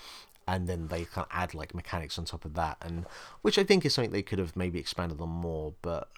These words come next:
uh, that's the sort of stuff that the, the game really kind of champions itself on.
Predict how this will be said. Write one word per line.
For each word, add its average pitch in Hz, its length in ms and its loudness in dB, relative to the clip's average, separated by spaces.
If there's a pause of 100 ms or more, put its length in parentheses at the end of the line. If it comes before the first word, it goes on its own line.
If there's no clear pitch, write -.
(140)
uh, - 40 -10 (220)
that's 113 280 4
the 107 80 -2
sort 85 180 0
of - 80 -4
stuff - 340 -4
that 85 160 -4 (140)
the, 78 200 -10
the 87 80 -6
game 87 280 -4
really 85 180 -2
kind 85 180 -6
of 80 60 -8
champions 82 540 -2
itself - 380 -6
on. 76 160 -8